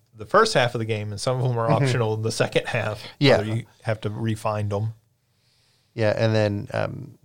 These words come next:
Speaker 2: uh, most of them actu-, actually in the second half, you just don't, you only need to get three.
Speaker 1: Yeah, I
Speaker 2: Um,
Speaker 1: guess that's true.
Speaker 2: Yeah. Uh, but yeah, it's, uh, it's just a, it's a really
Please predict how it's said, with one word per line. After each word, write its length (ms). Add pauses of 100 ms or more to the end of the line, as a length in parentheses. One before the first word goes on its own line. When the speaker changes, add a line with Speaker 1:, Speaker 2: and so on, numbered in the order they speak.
Speaker 2:
uh, 260
most 400
of 100
them 240
actu-, 340
actually 320
in 60
the 80
second 320
half, 320
you 120
just 220
don't, 160
you 140
only 180
need 100
to 60
get 180
three. 420 (920)
Speaker 1:
Yeah, 140
I 40
Speaker 2:
Um, 60
Speaker 1:
guess 140
that's 180
true. 300 (180)
Speaker 2:
Yeah. 200 (840)
Uh, 360 (160)
but 160
yeah, 220
it's, 340
uh, 340 (380)
it's 100
just 200
a, 60
it's 240
a 60
really 400